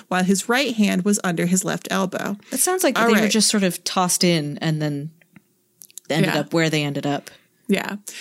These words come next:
Speaker 1: So, um, if you're at all squeamish, this is where you should bail.
Speaker 2: Yep. Just tap that ahead button until you hear
Speaker 1: Just tap
Speaker 2: me
Speaker 1: it a couple
Speaker 2: talking.
Speaker 1: times.
Speaker 2: Yeah.
Speaker 1: <laughs> Just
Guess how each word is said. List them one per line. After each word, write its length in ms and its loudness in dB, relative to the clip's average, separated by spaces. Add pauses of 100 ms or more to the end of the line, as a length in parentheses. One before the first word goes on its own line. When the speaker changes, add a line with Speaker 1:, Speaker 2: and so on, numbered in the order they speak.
(100)
Speaker 1:
So, 560 2
um, 400 0 (880)
if 180 0
you're 220 2
at 140 2
all 160 2
squeamish, 600 2 (120)
this 320 0
is 160 2
where 160 2
you 180 2
should 300 -2
bail. 340 -2 (380)
Speaker 2:
Yep. 280 -2 (160)
Just 280 0 (120)
tap 240 0
that 260 0 (380)
ahead 300 2
button 340 2
until 800 0 (220)
you 160 -2
hear 500 -2 (240)
Speaker 1:
Just 140 -8
tap 180 -4
Speaker 2:
me 140 2
Speaker 1:
it 80 -2
a 20 0
couple 140 0
Speaker 2:
talking. 180 -6
Speaker 1:
times. 260 -8
Speaker 2:
Yeah. 180 -4
Speaker 1:
<laughs> 20 -10
Just 640 2